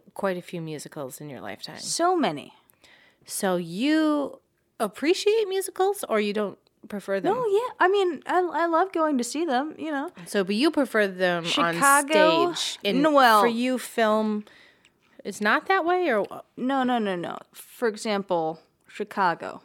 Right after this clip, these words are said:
Speaker 1: Uh-huh.
Speaker 2: Loved it.
Speaker 1: But it was very fancy.
Speaker 2: It was stylized. I'll give it that. This wasn't stylized, I feel like, until the
Speaker 1: Well
Speaker 2: moments where they're like,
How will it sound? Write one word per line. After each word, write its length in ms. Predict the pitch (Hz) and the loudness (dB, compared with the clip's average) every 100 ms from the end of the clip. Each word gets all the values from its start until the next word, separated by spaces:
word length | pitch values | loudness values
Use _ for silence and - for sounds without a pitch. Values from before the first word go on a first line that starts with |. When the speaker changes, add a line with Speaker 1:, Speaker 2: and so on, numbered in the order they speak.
| _ | _
Speaker 1:
Uh-huh. 300 | 208 180 147 _ _ _ _ _ _ _ _ _ _ | -4 -4 -8 _ _ _ _ _ _ _ _ _ _
Speaker 2:
Loved 300 | - 175 156 | -8 -8 -8
it. 120 | - - _ _ _ _ _ _ _ _ _ _ _ _ _ _ _ _ _ _ _ _ | -12 -20 _ _ _ _ _ _ _ _ _ _ _ _ _ _ _ _ _ _ _ _
Speaker 1:
But 140 | - 190 | -4 -2
it 140 | - | -2
was 200 | 208 196 | -4 -8
very 960 | 180 180 226 247 262 262 254 240 240 - _ _ _ _ _ _ | -12 -2 2 4 4 2 0 -4 -6 -10 _ _ _ _ _ _
fancy. 1120 | 220 208 196 185 160 - - - 123 107 - _ _ _ _ _ _ _ _ _ _ _ _ _ _ _ _ _ _ _ | 0 0 0 -2 -8 -10 -8 -8 -12 -16 -20 _ _ _ _ _ _ _ _ _ _ _ _ _ _ _ _ _ _ _
Speaker 2:
It 140 | - 214 | -6 -2
was 140 | 202 | -2
stylized. 920 | - 214 247 254 185 170 175 226 - - | -2 0 0 0 0 0 -2 -6 -14 -12
I'll 120 | 202 | -10
give 180 | 196 190 | -4 -4
it 100 | 185 | -4
that. 360 | 190 180 170 - | -2 -2 -4 -4
This 180 | 214 - | -6 -2
wasn't 280 | 202 185 165 | -4 -4 -10
stylized, 640 | - 160 151 151 160 165 | -8 -6 -6 -6 -8 -8
I 60 | 170 | -10
feel 180 | 180 165 | -8 -4
like, 220 | 170 - | -6 -4
until 380 | 196 185 220 208 | -6 -4 0 0
the 140 | 190 | 2
Speaker 1:
Well 80 | 190 | 4
Speaker 2:
moments 400 | 190 185 185 - | 4 2 0 -4
where 120 | 185 175 | -4 -2
they're 180 | 175 170 | 0 0
like, 360 | 170 165 247 | 0 0 -4